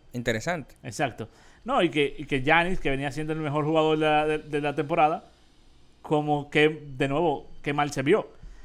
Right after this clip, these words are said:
Speaker 2: Entonces, como que
Speaker 1: Sí.
Speaker 2: no, no nos merecíamos esta final. No, no, no nos merecíamos. No, no lo que acaba de pasar.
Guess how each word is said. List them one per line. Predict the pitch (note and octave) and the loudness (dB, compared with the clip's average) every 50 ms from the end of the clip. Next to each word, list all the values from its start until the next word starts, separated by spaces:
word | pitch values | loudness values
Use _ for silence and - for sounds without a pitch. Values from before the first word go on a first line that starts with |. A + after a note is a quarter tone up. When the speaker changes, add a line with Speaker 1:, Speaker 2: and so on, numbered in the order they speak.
| - - - - - - | -20 -20 -20 -20 -12 -8
Speaker 2:
Entonces, | - E3 - G3+ G3 F#3 G#3+ G3 | -6 -4 -2 -2 0 0 0 0
como | - G#3 G#3 F#3+ | 0 -2 0 2
que | G#3+ | 2
Speaker 1:
Sí. | A3 A3 | 2 2
Speaker 2:
no, | G#3 | 0
no | G3+ G3+ A3 | 0 0 0
nos | A3+ A3 | 0 0
merecíamos | G#3+ G#3 - - G3+ F#3 F3+ F3 | 0 0 0 0 0 0 0 0
esta | - E3 | -2 -4
final. | - - E3 D3+ C#3 C3+ C3+ C3 C3 C3 B2+ C3 C3 - - | -4 -6 -4 -4 -2 -2 -2 -2 -2 -4 -6 -8 -10 -10 -8
No, | C#3 C#3+ | -6 -4
no, | D#3 D#3 D#3 | -4 -4 -4
no | D3+ D#3 E3 | -4 -4 -2
nos | F3 E3+ | -2 -2
merecíamos. | E3 E3 D#3 - - D3 C#3+ C#3 C#3 C#3 D3 | -2 -2 -4 -6 -6 -6 -6 -4 -4 -2 0
No, | E3+ F#3 E3 | 0 0 0
no | F3 F#3 G3+ | -2 -2 -2
lo | G#3+ F#3 | 0 0
que | F3 F#3 | 0 0
acaba | F3 E3+ D3+ - D#3+ D#3 | -2 -2 2 4 4 4
de | D3+ | 4
pasar. | - C3+ A#2 - A#2+ A2 F#2+ | 2 -2 -6 -6 -6 -8 -8